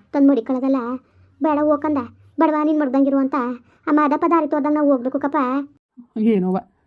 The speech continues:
Speaker 2: ನಿಜಕ್ಕೂ ನನ್ಗ, ನಾನು ಹೆಂಡ್ತಿ ನೋಡಿದ್ರ ಭಾಳ ಹೊಟ್ಟೆ ಉರಿತದೆ ಕವ್ವ. ಏನ್ ಮಾಡಿ? ಆ, ನಮ್ಗೆ ಭಗವಂತ ಕಣ್ಬಿಟ್ಟಿದ್ರೆ ಇಷ್ಟೊತ್ಕ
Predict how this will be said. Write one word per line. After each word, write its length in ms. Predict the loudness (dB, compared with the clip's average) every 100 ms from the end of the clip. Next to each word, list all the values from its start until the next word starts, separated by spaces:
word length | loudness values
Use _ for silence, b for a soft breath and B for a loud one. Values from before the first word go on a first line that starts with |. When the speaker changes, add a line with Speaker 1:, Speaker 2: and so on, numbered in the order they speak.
| _ 2
Speaker 2:
ನಿಜಕ್ಕೂ 300 | 2 2 -2
ನನ್ಗ, 220 | -2 -2
ನಾನು 240 | -2 0
ಹೆಂಡ್ತಿ 200 | 0 0
ನೋಡಿದ್ರ 200 | 0 0 -2 -2
ಭಾಳ 240 | -2 -2 -4
ಹೊಟ್ಟೆ 200 | -4 -4
ಉರಿತದೆ 260 | -6 -8
ಕವ್ವ. 140 | -8 -12 -14 _ B B _ _ _ -2
ಏನ್ 220 | 0 0
ಮಾಡಿ? 240 | -2 -6 -8 _ b b -8
ಆ, 40 | -6
ನಮ್ಗೆ 600 | -4 -2 -2 0 0 0
ಭಗವಂತ 320 | 0 0 0
ಕಣ್ಬಿಟ್ಟಿದ್ರೆ 600 | 0 0 0 -2 -2 -2
ಇಷ್ಟೊತ್ಕ 300 | -2 -4